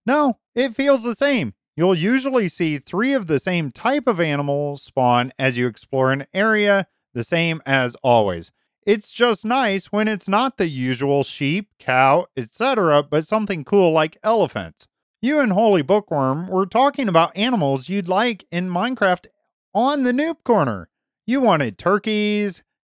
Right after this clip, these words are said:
capybaras for Little C, deer, owls, mice, hamsters, and squirrels. Well, the World Animals Pack has deer and squirrels, and yes, they climb the trees.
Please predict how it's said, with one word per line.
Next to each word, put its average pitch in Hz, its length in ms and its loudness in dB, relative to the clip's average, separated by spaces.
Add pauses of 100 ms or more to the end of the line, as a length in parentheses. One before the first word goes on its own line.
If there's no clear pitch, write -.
(140)
capybaras 214 1160 2
for 127 180 -4
Little 120 280 -2
C, 233 760 -4
deer, 233 680 2
owls, 185 600 2
mice, 160 680 -2 (140)
hamsters, 143 580 -2
and 123 340 -6
squirrels. 170 580 0 (400)
Well, 117 840 2 (100)
the 123 140 2
World 185 580 2
Animals 202 540 0
Pack 101 400 -4 (100)
has 165 320 2
deer 254 300 -2
and 254 260 -2
squirrels, 277 640 4 (340)
and 233 260 0
yes, 254 580 0 (260)
they 226 300 2
climb 240 600 2
the 226 200 2
trees. 269 960 -2